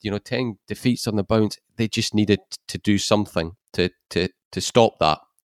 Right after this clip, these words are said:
and reset. They got that. So, you know, Callum Davison's got to sell it as a positive and has got to try and, you know, say, "Look, this is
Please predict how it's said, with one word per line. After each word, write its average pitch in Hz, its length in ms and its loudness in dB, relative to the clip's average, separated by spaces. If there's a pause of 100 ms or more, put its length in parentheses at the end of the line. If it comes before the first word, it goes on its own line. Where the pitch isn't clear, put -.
(140)
and 87 180 -6
reset. 92 520 2 (180)
They 95 80 0
got 104 300 6
that. 82 300 4
So, 85 400 4 (640)
you 92 120 -2
know, 87 240 -4 (640)
Callum 95 340 0
Davison's 87 440 -4 (340)
got 101 300 6
to 87 160 4 (200)
sell 90 300 4
it - 60 -2
as 87 100 -2
a 87 80 2
positive 85 640 2
and 87 120 -2
has 85 140 -4
got - 300 -2
to 87 120 -4
try 87 340 0
and, 82 240 -2 (100)
you 92 160 -4
know, 85 100 0
say, 85 240 -2
"Look, 87 200 -2
this - 240 -4
is - 260 -6